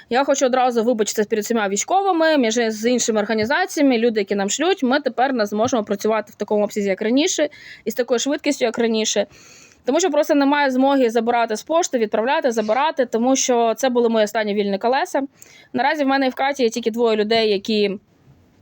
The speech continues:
Можуть по фа-, по факту возить, а, тому що вони працюють в критичній інфраструктурі, тобто вони мають бронь, але вони працюють, <laughs> тому допомагати вони можуть лише на вихідні. Тобто тепер за-, забирать, відправлять, куплять,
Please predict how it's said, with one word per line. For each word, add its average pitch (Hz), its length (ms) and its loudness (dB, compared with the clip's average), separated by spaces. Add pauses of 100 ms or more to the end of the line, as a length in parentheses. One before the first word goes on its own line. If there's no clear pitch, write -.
(300)
Можуть 226 360 -2
по 208 80 -4
фа-, 233 260 -6
по 240 80 -2
факту 214 320 -2
возить, 294 400 0 (460)
а, 214 360 0
тому 285 180 0
що 277 120 -2
вони 269 140 2
працюють 240 420 0
в - 40 -16
критичній 240 320 -2
інфраструктурі, 262 760 0
тобто 226 240 -2
вони 240 180 0
мають 214 320 -2
бронь, 330 320 0 (380)
але 262 220 0
вони 330 200 0
працюють, 320 540 0
<laughs> 277 100 -4
тому 285 120 4
допомагати 285 520 -2
вони 294 160 4
можуть 277 280 2
лише 240 180 0
на 247 80 0
вихідні. 190 400 -8 (480)
Тобто 320 180 0
тепер 349 460 2
за-, 247 260 0
забирать, 311 580 0
відправлять, 294 680 -2
куплять, 320 680 -2